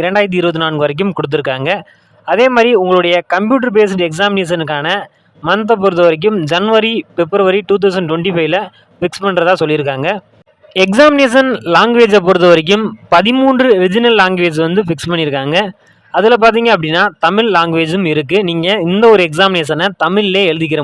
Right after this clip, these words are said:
முடியும். நெக்ஸ்ட் பார்த்தீங்க அப்படின்னா, இதற்கான பே லெவல். பே லெவலை பொறுத்த வரைக்கும் லெவல் ஒன்ல பதினெட்டாயிரத்துலேருந்து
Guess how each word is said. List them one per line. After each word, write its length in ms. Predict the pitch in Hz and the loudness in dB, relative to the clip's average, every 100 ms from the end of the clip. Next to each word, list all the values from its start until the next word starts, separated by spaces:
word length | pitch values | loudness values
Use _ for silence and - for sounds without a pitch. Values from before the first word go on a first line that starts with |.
| 139 | -4
முடியும். 320 | 135 165 214 - _ _ _ _ _ - 202 | -2 -2 -4 -8 _ _ _ _ _ -8 -4
நெக்ஸ்ட் 240 | 208 240 262 | -4 0 2
பார்த்தீங்க 260 | 247 247 208 | 2 2 2
அப்படின்னா, 300 | 147 143 185 175 - _ - | 0 0 -2 -4 -14 _ -6
இதற்கான 400 | 165 170 165 160 170 - | 0 0 0 -2 -4 -2
பே 100 | 170 156 | 0 2
லெவல். 220 | 135 131 - - _ _ - | 0 -2 -6 -20 _ _ -6
பே 100 | 208 240 | -2 0
லெவலை 240 | 240 208 170 | 2 2 2
பொறுத்த 200 | 170 151 160 | 0 0 0
வரைக்கும் 340 | 147 151 196 - _ 160 | 0 -2 -4 -6 _ -2
லெவல் 240 | 151 151 147 | 0 0 2
ஒன்ல 260 | 175 190 185 190 - _ 160 | 0 0 -2 -2 -8 _ -2
பதினெட்டாயிரத்துலேருந்து 1000 | 196 220 220 208 185 165 156 147 151 | 0 -2 2 2 2 0 0 0 0